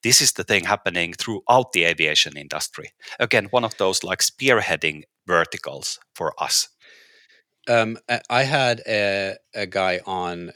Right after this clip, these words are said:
Speaker 2: who's a robotics, uh, professional saying that covid turned an enormous amount of demo projects into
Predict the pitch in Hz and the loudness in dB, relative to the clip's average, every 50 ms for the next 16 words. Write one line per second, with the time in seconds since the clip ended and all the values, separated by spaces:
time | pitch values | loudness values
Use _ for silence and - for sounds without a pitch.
0 | - 92 87 104 95 90 87 85 78 - 90 85 82 85 85 78 87 90 92 90 | -14 -14 -12 -10 -8 -8 -8 -8 -8 -6 -8 -8 -8 -8 -8 -4 -2 0 0 0
1 | 90 87 - - - - - - - 87 85 82 80 80 69 - - - - 85 | -2 -4 -8 -8 -6 -4 -4 -6 -6 -8 -10 -10 -10 -12 -12 -14 -16 -16 -16 -14
2 | - 95 87 82 - - 87 87 82 80 - - 98 92 90 90 87 87 82 85 | -8 -8 -6 -4 -6 -6 -8 -8 -12 -10 -8 -6 -4 -4 -4 -4 -6 -6 -6 -6
3 | 82 80 80 - - - - - 110 107 101 87 85 82 80 80 - _ - - | -6 -6 -6 -10 -12 -14 -8 -6 -6 -6 -4 -6 -6 -8 -8 -10 -12 _ -18 -16
4 | - - 92 85 85 87 82 82 82 78 - - _ _ _ _ - 98 87 90 | -12 -10 -10 -8 -8 -8 -10 -10 -14 -16 -18 -20 _ _ _ _ -6 -6 -4 -4
5 | 87 87 87 87 90 90 98 101 98 92 90 85 - - - - 98 90 85 85 | -6 -8 -10 -10 -6 -4 -2 -2 -2 -4 -6 -6 -6 -6 -6 -8 -8 -8 -6 -6
6 | 85 82 82 78 73 - 85 85 90 85 80 - - - 73 73 73 71 80 76 | -6 -8 -10 -10 -6 -6 -6 -6 -6 -8 -10 -10 -8 -8 -6 -6 -6 -8 -10 -10
7 | 73 - - - - 92 82 78 - - 85 80 76 73 | -10 -10 -12 -12 -12 -14 -14 -14 -14 -12 -12 -12 -12 -12